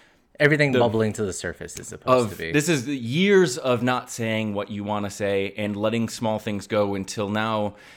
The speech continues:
Speaker 2: you're not even sure how you feel about your partner anymore. And so, because that's where my head was,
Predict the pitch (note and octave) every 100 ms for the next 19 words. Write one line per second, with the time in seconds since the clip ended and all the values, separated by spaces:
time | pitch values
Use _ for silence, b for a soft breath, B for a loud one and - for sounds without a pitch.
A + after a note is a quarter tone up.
0 | B - B2 C#3 A#2 A2 G2+ - G#2+ G2+
1 | F#2+ F#2+ A2 G2 F2+ D2 E2+ - F#2 F2
2 | F2+ F2+ F2 F#2+ F#2 b b b b _
3 | A#2+ A#2+ - B2+ A#2 A2 G2+ - _ _
4 | _ _ _ _ _ _ _ _ _ _
5 | C#3 D#3 B2+ D#3+ E3+ B2 G2+ G2 E3+ G3+
6 | G3 A3 A3 G#3+